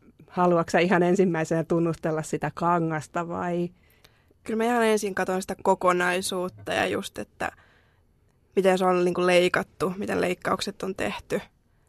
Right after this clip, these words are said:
Speaker 2: minkä näköinen se on. Ja sit mä haluan heti sovittaa sitä mun päälle, että miltä se tuntuu. Kans niinku se ulkonäön lisäksi on tosi tärkeää se, että miltä se takki ylipäätään tuntuu mun päällä.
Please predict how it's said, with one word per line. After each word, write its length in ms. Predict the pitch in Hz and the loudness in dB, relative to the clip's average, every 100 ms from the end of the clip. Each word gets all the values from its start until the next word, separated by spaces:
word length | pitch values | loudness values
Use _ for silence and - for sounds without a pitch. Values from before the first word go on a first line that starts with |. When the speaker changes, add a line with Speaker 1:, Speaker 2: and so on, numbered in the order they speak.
| _ _ _ | _ _ _
Speaker 2:
minkä 240 | 190 175 175 | -6 -2 0
näköinen 560 | 170 170 170 175 180 | 0 -2 -2 0 -2
se 180 | 180 180 | -2 0
on. 280 | - 180 180 | 0 0 0
Ja 120 | 190 | -2
sit 160 | 190 190 | -6 -8
mä 80 | |
haluan 240 | 190 190 196 | -6 -4 -4
heti 200 | 196 196 | -4 -4
sovittaa 600 | 202 185 190 - 190 196 | -2 -2 -2 -2 -4 -4
sitä 160 | - | -4
mun 180 | 196 185 | -2 -2
päälle, 320 | 190 190 185 | 2 2 2
että 160 | 185 190 | 0 0
miltä 200 | 185 190 | 0 0
se 120 | 190 | -4
tuntuu. 800 | - 190 190 185 185 175 180 185 - _ - _ _ _ _ _ - | 2 4 6 2 0 -2 0 -2 -6 _ -20 _ _ _ _ _ -6
Kans 300 | 185 180 - | -4 -4 -4
niinku 160 | 185 | -6
se 80 | 185 | -2
ulkonäön 580 | 180 190 175 175 180 196 - _ _ _ _ _ _ | 0 0 0 -2 -2 -4 -10 _ _ _ _ _ _
lisäksi 540 | 190 196 190 185 - 151 | 4 4 4 0 -2 -2
on 80 | 165 | 0
tosi 180 | 185 185 | -2 0
tärkeää 500 | 185 214 - - 208 | 0 0 -4 -6 -6
se, 180 | 208 | -6
että 200 | 196 - | -8 -6
miltä 220 | 185 190 196 | -6 -6 -6
se 120 | 190 | -8
takki 320 | 190 - - | -10 -10 -8
ylipäätään 460 | 107 - - - 208 | -6 -4 -4 -4 -6
tuntuu 400 | 196 196 202 202 | -6 -4 -4 -4
mun 180 | 208 | -4
päällä. 360 | 196 220 220 | -4 -4 -2